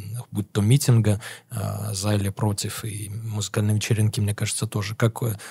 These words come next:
у, у лесного опенэйра с этим обстоят дела?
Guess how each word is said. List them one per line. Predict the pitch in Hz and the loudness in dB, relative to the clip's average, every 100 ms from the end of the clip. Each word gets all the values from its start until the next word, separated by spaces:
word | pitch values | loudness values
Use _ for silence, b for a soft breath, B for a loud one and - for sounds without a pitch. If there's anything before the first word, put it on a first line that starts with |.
| B | B
у, | 113 110 113 113 113 | 2 4 2 -2 -4
у | 107 | -2
лесного | 104 - 110 107 | -2 2 4 2
опенэйра | 107 110 107 110 127 - 110 107 113 | 2 2 4 4 0 2 4 4 4
с | - | 4
этим | 110 104 110 | 4 4 2
обстоят | 117 - 117 107 | 0 2 4 4
дела? | 110 104 107 | 2 2 0